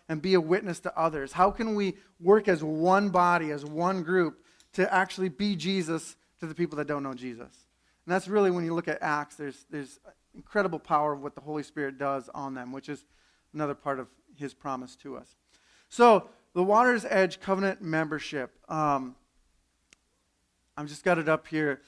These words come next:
you know, some of it. I, I believe the foundational truths of the church. And again, if you wanna know what the foundational truths of the church are, it's on the piece of paper back there. Um, "Jesus Christ is my Lord and Savior. I'm dedicated to a life,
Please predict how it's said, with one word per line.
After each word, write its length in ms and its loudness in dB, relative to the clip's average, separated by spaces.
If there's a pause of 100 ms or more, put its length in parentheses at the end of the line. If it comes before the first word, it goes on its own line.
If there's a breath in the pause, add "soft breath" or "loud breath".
(160 soft breath)
you 100 -8
know, 220 -4
some 160 -4
of 140 -2
it. 120 -2
I, 240 0
I 60 -6
believe 400 -2
the 80 -10
foundational 540 0
truths 320 -6
of 80 -10
the 40 -8
church. 380 -8
And 80 -10
again, 240 -4
if 160 -8
you 80 -8
wanna 200 -6
know 100 -2
what 100 -8
the 60 -20
foundational 560 -2
truths 240 -8
of 60 -8
the 60 -6
church 300 -6
are, 140 2
it's 100 -12
on 140 -6
the 60 -12
piece 220 -12
of 80 -18
paper 240 -8
back 360 -2
there. 180 -12 (560 soft breath)
Um, 240 -2
"Jesus 320 -4
Christ 400 4
is 100 -10
my 140 0
Lord 300 0
and 80 -10
Savior. 600 -6
I'm 120 -8
dedicated 560 -2
to 160 -2
a 20 -2
life, 400 0